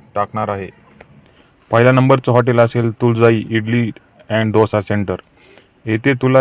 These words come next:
इडली, डोसा, उपमा, मटकी नाश्त्यासाठी एक नंबर भेटेल. हे हॉटेलचा ॲड्रेस असेल ओल्ड रेल्वे लाईन रोड, देशी केंद्र शा-, ज-, आणि ह्यांचीच दोन नंबरची शाखा आहे,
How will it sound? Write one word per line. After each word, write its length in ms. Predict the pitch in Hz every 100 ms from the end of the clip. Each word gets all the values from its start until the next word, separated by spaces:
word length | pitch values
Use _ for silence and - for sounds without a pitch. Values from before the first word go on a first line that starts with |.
| 123
इडली, 360 | - 117 123 127
डोसा, 500 | 117 117 - 120 113
उपमा, 380 | 113 110 117 113
मटकी 520 | 110 107 - - 110 117 _ _ _ -
नाश्त्यासाठी 840 | 104 107 - 113 - 107 107 113 101
एक 200 | 110 110
नंबर 300 | 107 107 104
भेटेल. 320 | 98 - 92 - _ _ _ _ _ -
हे 80 | 127
हॉटेलचा 520 | 123 127 123 127 120
ॲड्रेस 300 | 113 120 113
असेल 340 | 110 113 113 - -
ओल्ड 280 | 117 127 127 _ -
रेल्वे 420 | 117 117 123 113
लाईन 280 | 113 117 110
रोड, 240 | 107 117 113 107
देशी 340 | 113 - 120
केंद्र 340 | - 110 110 107
शा-, 220 | 101 107
ज-, 60 | 113 123
आणि 220 | 143 143
ह्यांचीच 480 | 120 131 123 156 135
दोन 200 | 135 143
नंबरची 400 | 143 139 135 127
शाखा 320 | 143 131 131
आहे, 260 | 120 123